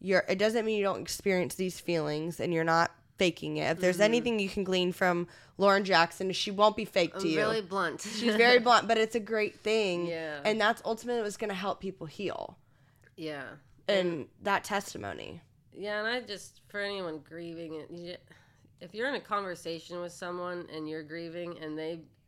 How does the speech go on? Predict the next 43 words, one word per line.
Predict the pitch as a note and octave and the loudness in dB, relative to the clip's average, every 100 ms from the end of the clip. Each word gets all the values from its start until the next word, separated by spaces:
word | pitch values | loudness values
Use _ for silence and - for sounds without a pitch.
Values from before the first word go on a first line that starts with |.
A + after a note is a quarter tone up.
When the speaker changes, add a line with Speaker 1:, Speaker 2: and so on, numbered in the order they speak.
| _ | _
Speaker 2:
even | - F3 F#3 F3 | -8 -6 -6 -4
have | F3+ E3 | -4 -4
the | D#3+ | -10
bravery | D3+ D3+ D3+ E3 E3+ | -8 -6 -6 -8 -8
to | C#3+ | -8
bring | D3+ D3+ D3+ | -10 -8 -8
up, | D3+ | -10
like, | D#3+ D#3 - | -12 -16 -10
"Yeah, | E3 | -8
well, | E3 | -6
I | D#3+ | -8
lost | E3 E3+ E3+ | -8 -10 -12
my | E3 D#3 | -14 -14
brother," | D3+ D#3 D3+ C#3+ D3 D#3 | -12 -12 -10 -12 -14 -14
or | D#3 | -14
whatever, | D3+ D3+ D3 D3 D3+ _ _ _ _ _ - | -10 -10 -10 -12 -16 _ _ _ _ _ -10
you | G#3 | -8
can | G#3+ A3+ | -4 0
either, | A3+ G#3 | 0 -2
like, | G3 F#3 - | -4 -4 -4
go, | F#3 | -4
"I'm | F#3 F3+ | -4 -4
sorry," | F#3+ F3+ G3 F#3 | -4 -2 -2 -4
and | E3+ | -6
shut | - - - F3+ E3+ | -12 -18 -6 -2 -2
away | E3 E3 | -2 -4
from | E3+ G3+ | -6 -6
it, | G#3 E3+ | -6 -4
or | |
you | F3 | -8
can | E3+ F3 | -8 -8
be | F3 F3+ | -8 -6
like, | E3+ D#3+ _ _ _ _ _ _ _ _ _ - | -8 -10 _ _ _ _ _ _ _ _ _ -10
you | F#3+ | -4
can | G3 | -2
get | F#3+ - | -4 -6
so | G3+ G3+ | -4 -4
authentic | E3+ - F#3 F#3+ D#3+ C#3 | -4 -4 -4 -4 -6 -8
and | D#3+ E3+ | -6 -4
Speaker 1:
And | E3+ | -2
Speaker 2:
be | |
like, | E3 | -2
Speaker 1:
engage. | D#3 D#3 - - | -2 -4 -8 -10